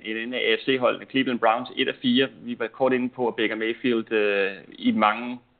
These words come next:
i mange, mange måneder var, øh, var nummer et på, øh, på Browns board, og det var de jo, øh, uafhængigt. Øh,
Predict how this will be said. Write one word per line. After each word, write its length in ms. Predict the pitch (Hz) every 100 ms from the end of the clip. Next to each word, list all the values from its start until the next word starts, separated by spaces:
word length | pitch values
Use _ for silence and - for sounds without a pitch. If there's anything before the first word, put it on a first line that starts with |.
| -
i 80 |
mange, 180 | 110 107
mange 180 | 117 113
måneder 320 | 113 117 123
var, 300 | 107 104 98
øh, 360 | 98 95 98 98 - _ - - -
var 80 |
nummer 200 | 110 110
et 160 | 107 131 -
på, 320 | 131 113 101
øh, 180 | 92 92 98 98 - - _ -
på 300 | 110 95 98 - _ _ _
Browns 300 | - 107 120 -
board, 280 | 110 110 117
og 140 | 104
det 100 | 123
var 140 | 110
de 80 | 113
jo, 300 | 139 117 107
øh, 260 | 101 95 92 - _ _ _ -
uafhængigt. 460 | 143 147 139 143 127 _ _ _ _ _ _ -
Øh, 560 | 110 107 101 92 95